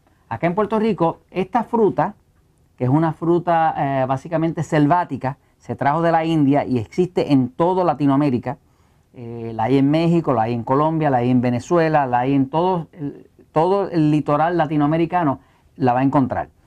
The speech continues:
Es, eh, en muchos sitios se desperdicia, la gente no la utiliza. Y no la utiliza porque no saben lo sabrosa que es. De hecho, la dejan caer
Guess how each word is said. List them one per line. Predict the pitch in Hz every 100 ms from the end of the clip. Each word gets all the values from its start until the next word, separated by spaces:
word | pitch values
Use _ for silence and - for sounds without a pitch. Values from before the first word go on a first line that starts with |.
| _ _ _
Es, | 156 156 - - -
eh, | 147 139 135 135 135 -
en | 143 147
muchos | 170 214 247
sitios | - 277 185 165 - _ _
se | _ - 160
desperdicia, | 147 - 143 143 185 - 95 - _ _
la | 113
gente | 123 170 190
no | 151 143 180
la | 208
utiliza. | 170 139 127 107 85 73 _ _ _
Y | 139
no | 147 190
la |
utiliza | 262 277 277 240 190
porque | 143 117
no | 139
saben | 143 233 208
lo |
sabrosa | 135 123 123 135 143
que | 131 107
es. | 80 - -
De | 127
hecho, | 139
la | 143 117
dejan | 131 170 185
caer | - 208 175 190